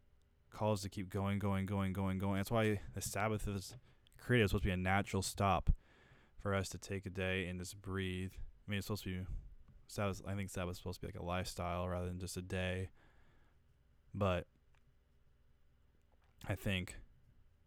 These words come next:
what we often fail to realize is the power of the breath that God's given to us and God has breathed into us, and he still can breathe into,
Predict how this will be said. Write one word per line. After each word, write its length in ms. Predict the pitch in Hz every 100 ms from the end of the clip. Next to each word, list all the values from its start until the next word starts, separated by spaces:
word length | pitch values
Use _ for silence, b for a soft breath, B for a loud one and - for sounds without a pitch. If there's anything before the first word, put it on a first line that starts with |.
| _ _ _ _ _ _ _ _ _ _ _ - - _
what 100 | -
we 60 | 104
often 400 | 101 101 - 104
fail 200 | - 101
to 60 | 92
realize 640 | 101 98 95 92 92 - - b b b b b b b b _ - - - _ -
is 120 | 101
the 80 | 98
power 400 | 104 98 98 92
of 80 |
the 80 | 87
breath 240 | 92 92 90
that 120 | 92
God's 260 | 95 101
given 240 | - 95 92
to 160 | - 95
us 180 | 95
and 80 | 98
God 200 | 92 90
has 100 | 90
breathed 240 | - 95 92
into 340 | 95 - 92
us, 360 | 92 90 - - - -
and 80 |
he 80 | 101
still 260 | 95 - 101
can 160 | -
breathe 200 | 95 95
into, 340 | 92 92 98